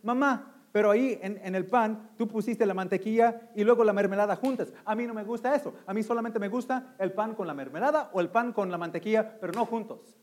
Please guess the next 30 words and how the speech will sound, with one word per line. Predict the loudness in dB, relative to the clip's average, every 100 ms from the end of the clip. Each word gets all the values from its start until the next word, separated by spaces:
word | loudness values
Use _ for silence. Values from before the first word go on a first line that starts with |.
| -12
No | -6
me | -4
lo |
voy | -2 -4
a |
comer. | -6 -12 -14 _ _ -2
O | -2
en, | -2
en | -2
otra | 0 0
manera, | -2 -2 -4 -6 -8
cada | -2 0
uno | 0 -4
de | -8
nosotros | -10 -10 -10 -14 -20 _
hemos | -10 -8 -8
quejado | -10 -8 -8 -8 -14 -20 _ _
que | -4
hay | -2 -4 -8 _ _
muchas | -12 -10 -10 -10
burbujitas | -12 -14 -10 -10 -10 -14 -18 -20
en | -16
nuestro | -16 -18 -18
champaña, | -16 -8 -8 -8 -20 _
¿no? | -8 -8 -10 _ _ _ _ _ _ _ _ -20 _ _ _ _ _ _ _ _ _ _ _ _ _ _ _ _ _ _ _ _ _ _ _ -4
Es | -4 0
cierto | 2 2 -2 -14 -18 _ _ _ _ _
que | -8
nosotros | -8 -4 -4 -4 -8
hemos | -10 -10